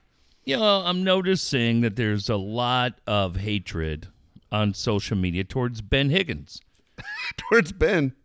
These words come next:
Speaker 1: Yeah,
Speaker 2: Okay,
Speaker 1: they're
Speaker 2: go
Speaker 1: giving
Speaker 2: ahead.
Speaker 1: him a hard time. They say, "The guy works nineteen
Speaker 2: Nonstop.
Speaker 1: hours a day."
Speaker 2: Yeah.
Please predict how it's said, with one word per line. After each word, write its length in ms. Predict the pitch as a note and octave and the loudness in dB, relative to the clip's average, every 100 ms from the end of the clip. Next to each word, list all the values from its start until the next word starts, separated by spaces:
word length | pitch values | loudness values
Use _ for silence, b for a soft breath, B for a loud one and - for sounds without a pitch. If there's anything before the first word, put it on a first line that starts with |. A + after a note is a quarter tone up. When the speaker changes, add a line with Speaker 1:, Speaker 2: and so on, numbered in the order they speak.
| _ - | _ -2
Speaker 1:
Yeah, 360 | G4+ F#4+ F#2 | 0 0 0
Speaker 2:
Okay, 160 | B2+ C3+ | 0 4
Speaker 1:
they're 140 | - | 2
Speaker 2:
go 140 | B2 C#3+ | 4 4
Speaker 1:
giving 140 | C#3 | 4
Speaker 2:
ahead. 80 | F3 | 4
Speaker 1:
him 140 | C3 | 4
a 100 | A#2+ | 4
hard 300 | A#2 C3+ C3+ | 4 2 2
time. 440 | - A#2+ B2 C3 A#2+ | -2 0 2 2 2
They 120 | G2+ | -2
say, 280 | G2+ C3 A2+ | -2 -4 -4
"The 200 | - G3+ | -6 -10
guy 240 | - F#4 | -8 -6
works 560 | D#4+ F3 F3+ - - - _ _ _ _ | -6 -6 -8 -8 -12 -14 _ _ _ _
nineteen 640 | - - D#3+ F#3+ D3+ E3+ C#3+ | -16 -4 2 4 4 4 6
Speaker 2:
Nonstop. 20 | |
Speaker 1:
hours 400 | C3+ B2 A#2+ A#2 | 6 6 2 0
a 60 | G2+ | -4
day." 440 | F2 D2+ C2 C#2 | -2 -4 -4 -6
Speaker 2:
Yeah. 180 | B2 F#2 | -4 -6